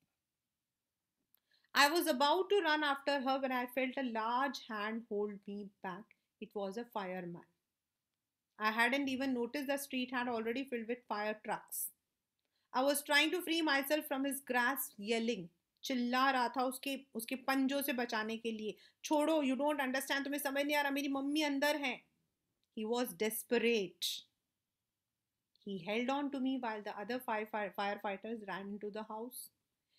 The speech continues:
He knew that I wasn't acting very logically। Logically मतलब दिमाग के साथ। उसे भी पता है कि अगर वो भागता,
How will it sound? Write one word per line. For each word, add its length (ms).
He 160
knew 200
that 160
I 220
wasn't 300
acting 400
very 340
logically। 720
Logically 580
मतलब 380
दिमाग 540
के 100
साथ। 500
उसे 220
भी 100
पता 300
है 140
कि 100
अगर 200
वो 100
भागता, 640